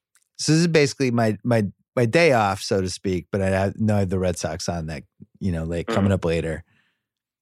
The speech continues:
Speaker 1: Yeah, you just like to kick back and relax. And this is an, an hour and a half trip and probably two hours back 'cause of the traffic. And, you know, I, at this point,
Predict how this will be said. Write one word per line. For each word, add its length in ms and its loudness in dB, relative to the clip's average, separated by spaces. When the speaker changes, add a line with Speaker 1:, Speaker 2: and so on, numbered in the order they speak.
Speaker 1:
Yeah, 240 2
you 80 4
just 100 -4
like 160 0
to 100 -16
kick 220 0
back 260 4
and 80 0
relax. 560 2
And 120 2
this 180 2
is 180 2
an, 340 -2
an 220 0
hour 260 4
and 80 2
a 60 2
half 240 2
trip 420 -2
and 160 0
probably 300 2
two 240 0
hours 320 2
back 300 -2
'cause 200 -2
of 60 -8
the 100 -2
traffic. 480 -8
And, 500 2
you 100 2
know, 280 2
I, 200 2
at 160 2
this 160 4
point, 400 0